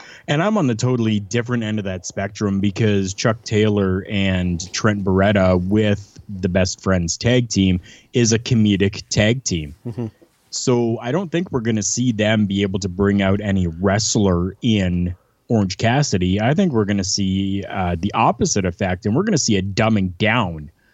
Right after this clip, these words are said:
Speaker 1: of
Speaker 2: Hmm.
Speaker 1: the Best Friends because of Orange Cassidy.
Speaker 2: We shall see, Carl. We shall see. I think we could be pleasantly surprised. At least I'm hoping so. Now,
Speaker 1: Well, you might be pleasantly surprised.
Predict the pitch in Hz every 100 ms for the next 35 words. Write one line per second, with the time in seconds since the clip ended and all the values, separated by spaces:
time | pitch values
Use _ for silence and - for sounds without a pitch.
0 | _ _ _ 110 101 92 87 82 82 117
1 | 113 98 _ _ _ _ - 95 87 -
2 | - 113 123 92 82 80 - - - _
3 | _ _ _ _ - 117 101 - 123 98
4 | 101 92 85 - 98 85 - - 95 80
5 | - 73 69 _ _ _ _ _ _ _
6 | 110 117 127 160 143 - 170 139 135 143
7 | - _ 110 101 107 117 113 - 147 117
8 | - _ 104 104 104 - 110 110 123 110
9 | - 127 139 139 - 131 156 139 131 -
10 | 107 95 98 101 113 110 98 95 113 -
11 | - _ - - - - - - - 123
12 | 123 127 127 147 113 107 92 90 87 -
13 | 98 - - 131 - 131 - 131 - -